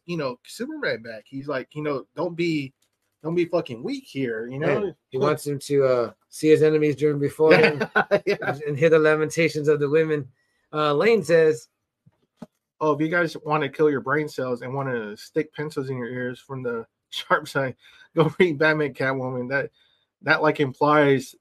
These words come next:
Speaker 1: se-, uh, Selena slept with the Joker.
Speaker 2: Oh.
Speaker 1: Eh, well,
Speaker 2: This is like, no, this is
Speaker 1: <laughs>
Speaker 2: like when we said that Snyder was supposedly gonna have Lois be pregnant with Bruce
Speaker 1: Yeah.
Speaker 2: Wayne's baby. I was like,
Speaker 1: Yeah.
Speaker 2: that would have been like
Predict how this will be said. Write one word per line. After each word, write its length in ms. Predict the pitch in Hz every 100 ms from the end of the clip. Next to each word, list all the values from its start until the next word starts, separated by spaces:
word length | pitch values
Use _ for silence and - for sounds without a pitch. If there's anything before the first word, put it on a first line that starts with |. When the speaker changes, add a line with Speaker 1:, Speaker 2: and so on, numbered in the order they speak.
| _ -
Speaker 1:
se-, 260 | - 165
uh, 240 | 135 139 131
Selena 400 | 127 139 143 139
slept 280 | 135 143 -
with 120 | 110
the 100 | 120
Joker. 560 | 110 131 127 120 123 113 - - -
Speaker 2:
Oh. 140 | 202
Speaker 1:
Eh, 40 | 185 - _
well, 200 | 143 147
Speaker 2:
This 200 | 185 226
is 140 | 233
like, 220 | 170 180 -
no, 220 | 214 208
this 220 | 156 247
is 160 | 254 254
Speaker 1:
<laughs> 0 |
Speaker 2:
like 200 | 160 202
when 160 | - 185
we 180 | 190 180
said 380 | - 175 165 160 -
that 240 | 135 -
Snyder 400 | - 151 156 151
was 180 | 147 147
supposedly 400 | 143 156 151 143 139
gonna 140 | 135
have 160 | 139 123
Lois 400 | 131 143 143 -
be 120 | 143
pregnant 320 | - 147 143
with 100 | 127
Bruce 280 | 160 156 156
Speaker 1:
Yeah. 80 | 151
Speaker 2:
Wayne's 220 | 147 135
baby. 380 | - 147 160 156 _ _
I 100 | 147
was 200 | 175 170
like, 300 | 160 156 147
Speaker 1:
Yeah. 340 | 156 151 147 139 _ 151
Speaker 2:
that 220 | 190 220
would 140 | 196
have 180 | 180 156
been 200 | 139 156
like 340 | 151 135 127